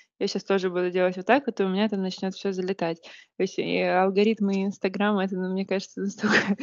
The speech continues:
неведомая вещь, что иногда смотришь, э, какой-то очень простой ролик и видишь, то, что там миллионы просмотров, а иногда смотришь, э, какой-то ролик, который тебе очень сильно нравится, а там, ну, какие-то скромненькие, там, десять тысяч просмотров. А тебе кажется, что,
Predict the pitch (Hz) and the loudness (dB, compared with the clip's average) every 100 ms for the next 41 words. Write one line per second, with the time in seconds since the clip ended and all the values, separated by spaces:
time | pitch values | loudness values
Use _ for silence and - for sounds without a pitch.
0 | - 254 220 214 226 220 208 208 226 370 | -6 -6 2 4 6 6 4 2 4 4
1 | - 214 208 202 208 214 208 202 214 214 | 2 0 0 0 4 6 4 2 0 -2
2 | 196 190 208 202 196 190 202 208 202 202 | -2 -6 -2 0 0 0 -2 0 0 -2
3 | - 214 202 196 190 196 - 196 196 202 | -2 0 0 -2 -6 -6 -6 -2 0 0
4 | 185 - 190 190 190 196 - 202 202 202 | 0 -6 -6 -6 -6 -10 -8 -4 -4 0
5 | 254 339 240 208 - 196 185 - 196 190 | 0 0 -2 -4 -4 -6 -6 -8 -4 -4
6 | 190 190 220 226 202 202 202 202 - - | -4 -2 -2 0 -4 -2 -2 -4 -6 -20
7 | _ - - - 185 185 185 180 190 196 | _ -20 -10 -2 0 2 0 -2 -2 0
8 | 196 196 196 190 - 190 190 190 185 196 | 0 2 2 0 -2 0 0 0 2 2
9 | 190 185 - 196 202 247 320 240 190 180 | 2 -4 -4 0 2 4 4 4 0 2
10 | 208 226 196 208 190 - 196 185 - 185 | 2 2 2 0 -2 -6 -10 -10 -4 0
11 | 196 185 170 185 - 170 170 185 - - | 0 0 -4 -12 -12 -10 -4 -6 -6 -10
12 | 170 - - 170 - 170 180 - - - | -10 -10 -14 -14 -10 -10 -10 -16 -20 -10
13 | 196 190 180 185 - 180 - 170 175 | -8 -4 -2 -4 -8 -16 -6 -2 -2